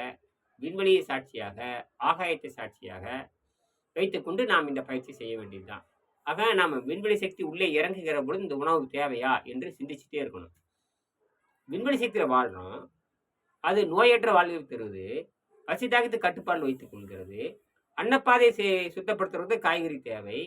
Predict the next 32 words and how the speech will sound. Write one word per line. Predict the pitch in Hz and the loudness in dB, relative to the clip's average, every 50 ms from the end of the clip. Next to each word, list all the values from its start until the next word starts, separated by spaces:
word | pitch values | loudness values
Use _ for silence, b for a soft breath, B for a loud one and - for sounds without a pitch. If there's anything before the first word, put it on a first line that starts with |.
| - - _ | -10 -12 _
அதுவும் | 113 120 - 196 214 208 208 | -8 -6 0 2 2 2 0
சுத்தமானதுக்கு | 160 156 - 220 214 208 202 190 170 175 190 | 0 -4 0 2 4 4 4 4 2 -2 0
அப்புறம் | 190 165 143 | 2 2 2
அதுவும் | 151 160 175 170 160 | 2 2 -2 -4 -4
தேவையில்லை. | 151 139 135 127 120 110 104 101 104 104 - _ _ _ _ _ _ _ - | -2 -2 -2 -2 -4 -6 -8 -10 -14 -16 -16 _ _ _ _ _ _ _ -14
அப்போ | - - 202 175 139 | -6 -2 0 2 4
ஒவ்வொரு | 147 175 196 202 233 233 214 185 | 4 4 6 8 8 8 6 6
பொருளும் | 156 196 220 240 254 226 180 | 4 4 4 4 2 2 4
சாப்பிடுகின்ற | 185 185 190 185 190 175 165 160 143 | 4 4 4 4 0 -2 -2 -4 -4
பொழுது | 131 123 143 196 208 | -2 -2 -2 0 0
இது | 175 160 170 | 0 0 0
நமக்கு | 156 147 147 151 139 131 | -2 -2 -2 -4 -4 -6
தேவையில்லை, | 147 147 165 170 170 156 135 123 120 117 123 117 107 101 98 - | -4 -2 -2 -2 -2 -2 -4 -4 -4 -6 -8 -8 -8 -10 -12 -10
எதுக்கு | 131 143 156 156 147 135 | -8 -6 -6 -6 -6 -6
நமக்கு | 131 123 120 113 - - | -6 -6 -6 -10 -10 -4
தேவையில்லை | 151 160 165 165 156 135 127 117 113 110 110 | -2 0 0 0 0 -2 -4 -6 -6 -10 -10
என்று | 113 - - 220 196 - - - _ _ _ _ _ | -8 -4 -2 0 0 0 -2 -4 _ _ _ _ _
நீங்கள் | - 180 185 175 165 - | -6 -4 -4 -4 -4 -6
சொல்லிக்கிட்டே | - 143 151 160 165 156 156 139 170 180 185 190 208 220 | -6 -6 -6 -6 -6 -6 -6 -4 -2 2 4 6 8 8
இருந்தீங்கன்னா | 220 196 165 160 160 156 143 135 120 110 107 107 | 8 6 6 4 2 0 0 0 -2 -6 -8 -8
தான் | - 110 107 113 123 131 139 139 135 - _ _ _ _ _ _ _ _ _ _ _ _ - | -10 -8 -6 -4 -4 -2 -4 -4 -6 -8 _ _ _ _ _ _ _ _ _ _ _ _ -6
அது | 143 143 | -4 -4
வந்து | 147 180 175 | -4 -4 -4
விடுதலை. | 151 156 156 147 143 | -4 -2 2 2 2
அதே | 143 165 196 208 | 2 2 2 2
நேரத்துல | 202 185 170 160 165 190 226 240 - - _ | 2 2 2 2 2 2 2 2 2 0 _
நீரை | - 139 165 190 208 208 202 | -8 -2 2 2 4 4 4
மருந்தாக | 175 156 151 160 165 170 175 170 175 175 | 4 2 0 0 0 0 0 2 2 2
அருந்திக்கிட்டே | 147 143 147 143 139 139 131 131 131 220 | 0 0 0 -2 -2 -2 -2 -2 0 0
அதை | 226 190 151 | 2 2 2
நினைச்சுக்கிட்டே | 135 131 131 127 117 113 - 139 | 0 -2 -4 -6 -8 -12 -10 -8
இருக்கணும். | 135 117 95 92 92 95 95 90 | -8 -8 -8 -10 -12 -12 -12 -14